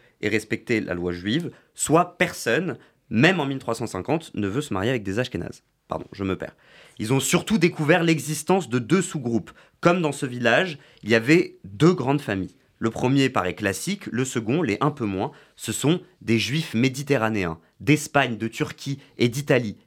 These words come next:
et même du Moyen-Orient, des Juifs séfarades pure souche. L'hypothèse de nos deux amis généticiens, c'est que les séfarades et les ashkénazes sont issus d'un même groupe très réduit et qu'ils se sont ensuite séparés en une mu-, multitude de petites communautés.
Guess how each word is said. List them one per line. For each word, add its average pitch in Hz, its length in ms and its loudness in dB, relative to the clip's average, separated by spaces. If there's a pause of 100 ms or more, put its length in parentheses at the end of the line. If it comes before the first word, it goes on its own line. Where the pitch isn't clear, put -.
et 127 80 2
même 180 300 6
du 139 100 -2
Moyen-Orient, 127 640 2 (200)
des 104 140 -2
Juifs 113 280 -4
séfarades 120 560 -2
pure 147 220 -4
souche. - 400 -10 (540)
L'hypothèse 147 560 2
de 117 100 0
nos 117 140 2
deux 123 200 0
amis 135 160 2
généticiens, 117 600 0 (180)
c'est 151 160 0
que 156 80 2
les 135 140 4
séfarades 151 600 2
et 151 100 2
les 131 200 0
ashkénazes 127 380 0
sont 151 140 0
issus 147 360 -6
d'un 123 180 4
même 160 340 2
groupe 143 340 -4
très - 180 0
réduit 117 460 -2
et - 160 -2
qu'ils 120 120 -12
se 113 120 -6
sont 110 160 -2
ensuite 101 340 -4
séparés 110 460 0
en 120 100 2
une 113 140 2
mu-, 113 320 -4
multitude 127 480 -4
de 139 80 0
petites 131 280 -8
communautés. 143 600 -2